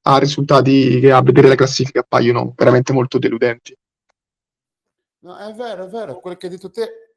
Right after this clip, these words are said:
Speaker 2: è il campionato. Se tu perdi i punti che quelli che stanno più su, è difficile da si mantenere là, no? Che tanto è scontro diretto e perdi, si, si, e si vince, sta sempre lì, no?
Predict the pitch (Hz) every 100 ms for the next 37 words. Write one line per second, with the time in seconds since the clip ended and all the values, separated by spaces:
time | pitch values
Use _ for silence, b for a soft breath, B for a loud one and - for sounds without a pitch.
0 | _ 147 143 170 165 147 135 127 127 127
1 | - 175 180 180 156 151 156 143 143 143
2 | _ 135 135 135 123 135 131 147 151 -
3 | 220 226 226 _ _ _ 120 117 127 185
4 | 180 - 117 110 131 120 113 117 110 110
5 | 107 104 120 _ _ _ _ _ 120 143
6 | 151 143 165 160 175 214 240 135 127 151
7 | 156 120 123 135 139 139 _ 139 _ _
8 | 120 151 151 214 - 110 120 113 139 113
9 | 127 117 110 117 117